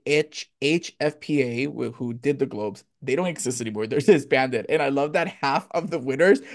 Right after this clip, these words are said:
were like, "Thank you to the H F P A." And I'm like, hopefully by next year, people who nominate and win know that the H F P A is no longer.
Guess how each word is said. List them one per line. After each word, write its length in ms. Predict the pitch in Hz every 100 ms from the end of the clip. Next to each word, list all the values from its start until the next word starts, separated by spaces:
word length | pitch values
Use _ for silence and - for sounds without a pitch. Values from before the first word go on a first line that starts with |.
| -
were 140 | 165
like, 300 | 180 156 -
"Thank 260 | 202 269 311
you 100 | 214
to 140 | 185 285
the 100 | 165 160
H 240 | 175 208
F 160 | 190 -
P 300 | 247 196 -
A." 360 | 170 180 143 - - 170
And 140 | - 208
I'm 100 | 196
like, 260 | 196 185 _ _
hopefully 380 | 202 269 277 247
by 140 | 220 214
next 280 | 175 175
year, 400 | 165 165 160 - _ _
people 280 | 170 180 185
who 80 | 175
nominate 480 | 170 160 160 156 156
and 120 | 143
win 360 | 135 131 135
know 180 | 139 135
that 160 | 135 131
the 140 | 131
H 180 | 123 123
F 120 | 123
P 140 | 135 123
A 140 | 117
is 140 | 135
no 100 | 127
longer. 340 | 113 101 107